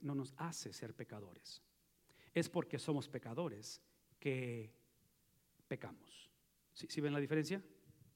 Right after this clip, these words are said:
Una vez más, nuestras acciones de desobediencia, nuestro pecado, no es lo que define lo que somos. En otras palabras,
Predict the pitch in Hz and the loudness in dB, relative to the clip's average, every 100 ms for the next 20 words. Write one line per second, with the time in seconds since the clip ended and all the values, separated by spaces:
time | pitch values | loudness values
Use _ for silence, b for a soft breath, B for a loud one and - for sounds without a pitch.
0 | _ _ _ _ _ _ 147 156 - - | _ _ _ _ _ _ 6 8 6 0
1 | - b b b b 131 151 220 254 262 | -8 b b b b 8 12 12 12 6
2 | 247 247 254 220 196 196 202 202 233 226 | 6 10 10 12 12 12 10 10 10 8
3 | 147 156 147 170 180 - 226 185 151 147 | 8 6 6 6 6 6 8 10 10 8
4 | B B 175 208 240 240 233 208 160 160 | B B 12 12 12 12 12 12 8 10
5 | 233 214 160 151 156 - - - - - | 12 12 12 10 8 4 -8 -20 -20 -20
6 | _ 165 165 170 196 180 226 233 220 160 | _ 6 6 10 12 12 12 12 12 12